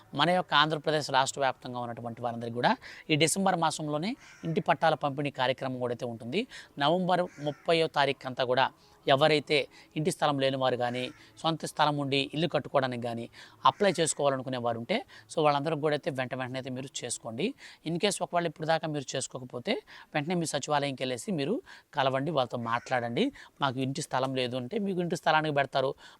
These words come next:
"మాకు ఇల్లు లేదు" అని అంటే ఇంటికి పెడతారు. So, అప్పుడు మీకు దానికి సంబంధించినటువంటి అమౌంట్స్ కూడా అయితే మీకు రావడం అయితే జరుగుతుంది. So, ఈ విధంగా మన యొక్క రాష్ట్ర వ్యాప్తంగా ఉన్నటువంటి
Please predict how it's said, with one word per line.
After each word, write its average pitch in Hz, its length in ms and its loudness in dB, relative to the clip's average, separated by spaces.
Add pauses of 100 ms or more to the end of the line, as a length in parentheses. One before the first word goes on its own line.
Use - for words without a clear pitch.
"మాకు 165 240 2
ఇల్లు 156 140 0
లేదు" 156 260 4
అని 143 140 -2
అంటే 147 280 -2
ఇంటికి 165 240 0
పెడతారు. 139 420 -2 (280)
So, - 80 -4
అప్పుడు 151 200 2
మీకు 151 340 -2 (180)
దానికి 139 320 0
సంబంధించినటువంటి 135 420 -6
అమౌంట్స్ 127 360 -6
కూడా 117 80 -4
అయితే 117 140 -10
మీకు 120 320 -10 (340)
రావడం 127 340 2
అయితే 123 200 -6
జరుగుతుంది. 120 600 -4 (300)
So, 180 100 2
ఈ 156 200 2
విధంగా 165 360 0 (120)
మన 135 80 -2
యొక్క 143 240 -2 (440)
రాష్ట్ర 156 340 6
వ్యాప్తంగా 143 420 0
ఉన్నటువంటి 123 440 -2